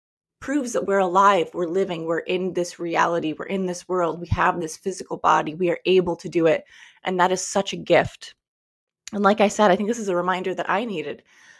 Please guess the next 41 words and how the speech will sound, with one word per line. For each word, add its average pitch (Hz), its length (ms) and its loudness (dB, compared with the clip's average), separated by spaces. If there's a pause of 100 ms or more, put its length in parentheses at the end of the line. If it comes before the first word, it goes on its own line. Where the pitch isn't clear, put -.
(180)
I 202 200 0
often 202 440 0
find 185 340 -6
myself 165 640 -2 (840)
going 196 360 6
through 202 260 2
the 185 80 -2
motions, 165 520 -4
like 208 160 2
we 240 100 4
all 320 220 8
do. 170 340 2
<laughs> - 380 -2
And 202 400 2 (160)
I, 190 440 2 (840)
I 202 60 -2
get 202 200 -2
stuck. - 560 -2 (200)
I 202 80 -2
stop 208 400 0
doing 220 320 -2
things 185 260 -8
because 202 240 -6
I'm 190 80 -2
like, 185 140 -6
"Oh, 196 240 -4
it's - 100 -20
boring. 165 400 -2
Oh, 196 180 6
I 185 120 6
don't 180 160 -2
want 180 180 2
to. 180 160 -2
Oh, 190 240 2
blah, 196 200 4
blah, 175 160 4
I'll 170 60 2
do 165 120 -2
it 170 60 0
another 170 200 0
day." 180 260 -2